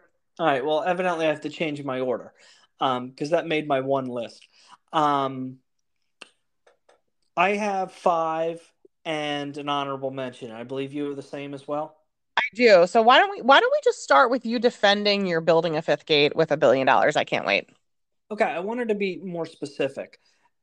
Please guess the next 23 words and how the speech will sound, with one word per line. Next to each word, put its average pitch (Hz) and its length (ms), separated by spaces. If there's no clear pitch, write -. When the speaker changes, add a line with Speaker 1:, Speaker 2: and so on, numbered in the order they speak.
Speaker 1:
Um, 135 500
and 156 200
this 185 200
was 170 140
mentioned 156 440
at 131 140
D 143 160
twenty-three, 127 960
that 127 420
whole, 143 680
you 143 80
know, 127 120
what 139 260
lies 139 440
beyond 135 1000
Frontierland 139 1000
concept. 143 640
I 180 240
think 185 420
they 151 140
need 147 240
to 143 100
expand 139 800